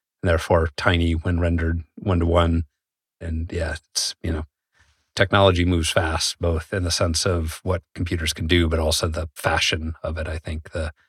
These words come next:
stylistic elements are something that are constantly evolving for good or for ill.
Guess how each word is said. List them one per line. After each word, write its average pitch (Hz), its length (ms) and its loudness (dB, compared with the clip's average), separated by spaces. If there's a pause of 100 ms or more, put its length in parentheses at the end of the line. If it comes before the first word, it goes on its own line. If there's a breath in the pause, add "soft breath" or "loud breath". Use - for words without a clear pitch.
(240)
stylistic 82 680 -2
elements 76 460 -4
are 87 40 -4
something 82 420 -6
that 80 120 -4
are 80 160 -4 (480)
constantly 90 400 0
evolving 80 480 -2
for - 220 -8
good 85 180 -6
or 82 60 -8
for 87 200 -4
ill. 85 220 -4